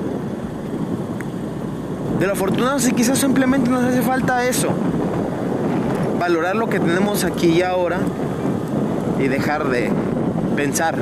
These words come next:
en un momento posterior o anterior, porque es lo que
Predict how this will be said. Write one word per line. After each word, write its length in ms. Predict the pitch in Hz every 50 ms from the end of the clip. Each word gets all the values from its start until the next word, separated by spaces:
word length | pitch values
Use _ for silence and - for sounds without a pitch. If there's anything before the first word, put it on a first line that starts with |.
| 139 - -
en 100 | - 160
un 60 | 165
momento 400 | 165 165 160 160 165 165 165 147
posterior 680 | - - 151 151 - 156 165 143 165 175 180 170 - - - - - - - - -
o 60 | 160
anterior, 520 | 160 160 156 - 147 151 165 165 160 143 135 - - - - - - - - - - - - - - - -
porque 260 | 151 147 151 151 175 175
es 120 | 160 175
lo 180 | 175 170 147 143
que 300 | 143 135 120 123 117